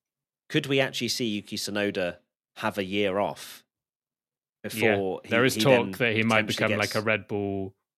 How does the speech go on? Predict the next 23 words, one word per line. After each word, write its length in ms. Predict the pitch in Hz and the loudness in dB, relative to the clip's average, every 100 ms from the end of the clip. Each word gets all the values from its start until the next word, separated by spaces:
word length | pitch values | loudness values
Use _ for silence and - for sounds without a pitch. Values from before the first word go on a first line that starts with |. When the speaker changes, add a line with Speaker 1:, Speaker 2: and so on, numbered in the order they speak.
| - | -12
Speaker 2:
reserve 520 | 98 110 110 113 107 | -4 2 4 2 0
or 120 | 101 | -2
something, 480 | - 107 110 113 107 | -4 -6 -4 -4 -2
and 80 | 101 | -2
Speaker 1:
Yeah. 160 | 107 | 2
Speaker 2:
then 260 | 113 110 110 | 2 2 0
the 80 | 107 | 0
Honda 300 | 120 113 107 | -2 -2 -2
deal 240 | 110 104 | -2 -2
kicks 340 | - 113 - 117 | -4 -8 -4 -2
in. 300 | 110 110 110 - - - - | -2 -2 -8 -14 -20 -20 -6
Um, 440 | 117 107 104 101 98 - - - _ _ - | 0 2 2 -2 -6 -12 -20 -20 _ _ -8
but 100 | - | -6
I 100 | 113 | -2
guess 220 | 107 - | -2 -2
then 180 | 113 107 | -4 -4
the 80 | 95 | -4
problem 360 | 117 101 101 | -6 -6 -8
for 540 | 92 - 98 98 95 113 _ _ _ _ _ | -8 -8 -4 -4 -4 -8 _ _ _ _ _
Yuki 560 | 101 110 127 - 92 92 | -4 -2 -2 -6 -6 -4
is, 440 | 98 104 - - _ _ _ _ | -4 -6 -8 -12 _ _ _ _
uh, 160 | 113 120 | -4 -2
well, 340 | - 117 95 | 2 2 2